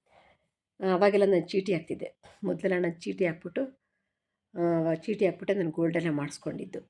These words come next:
ಅವಾಗೆಲ್ಲ. ಆ, ಈಗ ಸೇವಿಂಗ್ಸ್ ಎಲ್ಲ ನಾನು ಚೀಟಿ ಗೀಟಿ ಎಲ್ಲ ಹಾಕಕ್ಕೆ ಹೋಗಲ್ಲ. ಹ್ಮ್. ಹೆಣ್ಮಕ್ಳು ಸೇವಿಂಗ್ಸ್ ಹೆಂಗ್ ಮಾಡೋದು ಅಂದ್ರೆ ಎಷ್ಟು ದುಡ್ಡಿದ್ರೂ ಖರ್ಚಾಗ್ಬಿಡುತ್ತೆ. ಈ ಸೇವಿಂಗ್ಸ್ ಮಾ-, ಸೇವಿಂಗ್ಸ್ ಮಾಡೋದಾದ್ರೆ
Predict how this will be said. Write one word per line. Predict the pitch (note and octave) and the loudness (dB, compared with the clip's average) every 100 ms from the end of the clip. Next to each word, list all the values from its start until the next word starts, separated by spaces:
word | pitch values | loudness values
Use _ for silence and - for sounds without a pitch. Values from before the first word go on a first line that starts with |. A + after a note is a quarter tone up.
| _ _ - | _ _ -10
ಅವಾಗೆಲ್ಲ. | - E3+ D#3 D#3 B3+ C#4+ _ _ _ _ _ _ _ _ - | -8 -4 -4 -4 -8 -10 _ _ _ _ _ _ _ _ -10
ಆ, | A#3 G#3+ | -2 0
ಈಗ | G#3 A#3+ A#3 A#3 G3 F3 G3 - _ _ _ - | 0 0 2 4 4 2 -2 -10 _ _ _ 0
ಸೇವಿಂಗ್ಸ್ | F#3+ G#3 G3+ | 2 2 -2
ಎಲ್ಲ | F3 | -2
ನಾನು | E3+ E3 D#3+ | 0 0 -2
ಚೀಟಿ | F#3 F3 | -4 -4
ಗೀಟಿ | F3+ E3+ | -4 -2
ಎಲ್ಲ | E3+ | -2
ಹಾಕಕ್ಕೆ | D#3 D#3 D#3 D#3+ | -2 -4 -8 -8
ಹೋಗಲ್ಲ. | D3 G#3 _ _ _ _ _ _ _ _ _ _ _ | -10 -12 _ _ _ _ _ _ _ _ _ _ _
ಹ್ಮ್. | _ _ - E3+ D#3+ D3+ D#3 D#3+ - _ _ _ _ _ _ | _ _ -4 0 0 -2 -8 -14 -20 _ _ _ _ _ _
ಹೆಣ್ಮಕ್ಳು | A3+ G#3 G#3+ A3 | -2 -2 -2 -4
ಸೇವಿಂಗ್ಸ್ | G3+ F#3 F#3+ F#3+ | 0 2 2 0
ಹೆಂಗ್ | F3+ F3 | -2 -2
ಮಾಡೋದು | E3 D#3+ D#3 | -2 -2 -4
ಅಂದ್ರೆ | D3 D#3+ | -4 -4
ಎಷ್ಟು | D3+ - | -6 -2
ದುಡ್ಡಿದ್ರೂ | F#3 F3+ G3+ | -4 -4 -6
ಖರ್ಚಾಗ್ಬಿಡುತ್ತೆ. | G3 E3 D#3+ - E3 - B3+ C#4+ - _ _ _ _ - | -6 -6 -6 -6 -10 -8 -8 -8 -14 _ _ _ _ -14
ಈ | G3 | -12
ಸೇವಿಂಗ್ಸ್ | F#3+ G3 G3+ - F#3 | -2 0 0 -4 -8
ಮಾ-, | - | -8
ಸೇವಿಂಗ್ಸ್ | - F#3+ G#3 G3+ F3 | -4 -2 -2 -4 -6
ಮಾಡೋದಾದ್ರೆ | D3+ D3 E3 G#3 C4+ | -6 -6 -8 -10 -12